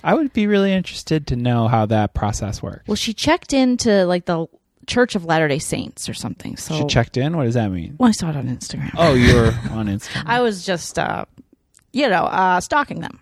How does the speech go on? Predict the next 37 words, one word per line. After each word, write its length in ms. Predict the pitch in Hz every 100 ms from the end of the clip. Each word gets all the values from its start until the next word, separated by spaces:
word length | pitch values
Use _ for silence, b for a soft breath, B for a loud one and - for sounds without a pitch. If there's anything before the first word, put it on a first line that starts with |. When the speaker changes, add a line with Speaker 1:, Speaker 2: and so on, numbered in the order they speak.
| -
Speaker 1:
Yeah. 180 | 127 107
Speaker 2:
basically, 260 | 85 - - _ _
on 80 | 190
Instagram 440 | 165 - - 156 160
through 120 | 185
our 80 | 175
Married 280 | 165 160 156
to 80 | 160
Bravo, 280 | 160 151
Speaker 1:
What 100 | 151 165
Speaker 2:
which 60 |
you 60 | 180
Speaker 1:
was 100 | 185
Speaker 2:
can 80 | 160
Speaker 1:
your 100 | 156
Speaker 2:
follow. 240 | 147 139
Speaker 1:
favorite 480 | 165 170 165 170 -
part 300 | - 131 123
of 80 | 110
the 80 | 107
season? 520 | - 107 98 - 165 _ - _ _ _ - _
Speaker 2:
Oh, 280 | 240 254 202 _ -
gosh. 600 | 123 147 156 143 131 226
You 140 | 269
go 100 | 240
first. 560 | - 135 120 - - 220
I'm 120 | 294
having 180 | 208 135
a 40 |
hard 200 | 131 139 -
time 380 | 139 135 127 -
having 280 | 139 117 -
favorites. 760 | 135 135 139 - - - - _ _ - _ _ _ _ _ _ _ _
What 80 | 214
was 100 | 196
your 80 | 151
favorite? 240 | - -